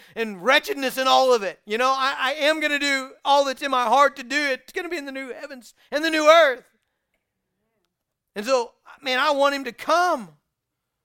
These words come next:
People ask us back in January, "Man, why are you going to North Africa? Man, everybody hates Christians there. That's the highest recruiter of, of isis in the world."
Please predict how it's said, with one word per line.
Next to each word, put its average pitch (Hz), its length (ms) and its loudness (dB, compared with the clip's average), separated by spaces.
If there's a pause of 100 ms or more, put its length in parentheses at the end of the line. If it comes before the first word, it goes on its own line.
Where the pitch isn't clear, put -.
(2250)
People 185 260 -8
ask 180 300 -6
us 160 220 -10
back 170 220 -10
in 156 100 -12
January, 151 380 -10
"Man, 151 180 -10
why 165 140 -12
are 320 40 -18
you 277 80 -20
going 208 140 -14
to 180 60 -14
North 202 260 -14
Africa? 208 540 -20 (880)
Man, 208 140 -10
everybody 214 400 -8
hates 214 240 -10
Christians 160 460 -14
there. 120 300 -12 (200)
That's 220 140 -14
the 196 120 -6
highest 202 320 -6
recruiter 226 420 -6
of, 175 160 -8 (440)
of 190 100 -2
isis 214 460 0
in 214 80 -6
the 208 80 -4
world." 240 440 -4